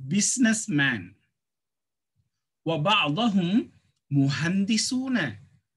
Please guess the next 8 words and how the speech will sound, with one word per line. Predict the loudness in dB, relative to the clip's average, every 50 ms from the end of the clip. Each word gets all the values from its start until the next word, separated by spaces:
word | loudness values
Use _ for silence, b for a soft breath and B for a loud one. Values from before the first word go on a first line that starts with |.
| _ _ _ -6 -2 -2
some | 0 2 2 2 2
of | 2 0 -4 -6 -6 -4
them, | -2 0 2 2 0 0 -4 -8 -20 _ _
அவர்களில் | -4 -2 -2 -2 -2 -2 -2 0 2 2 2
சிலர் | 0 -2 -2 0 -2 -2 b b b b b b _ -4
முஹந்திசூன, | -2 0 0 2 2 2 2 0 0 -2 -4 -4 -2 0 0 0 2 2 0 0 -2 -2 -4 -8 -14 -18 -20 -20 -20 _ _ _ _ _ _ _ _ _ _ _ _ _ _ _ _ _ _ -2 0
Engineers, | 2 2 2 2 2 4 4 4 2 0 -2 -4 -6 -10 -14 _ -6
பொறியாளர்கள். | -4 -2 0 2 2 2 2 0 0 -2 -6 -6 -8 -8 -8 -10 -14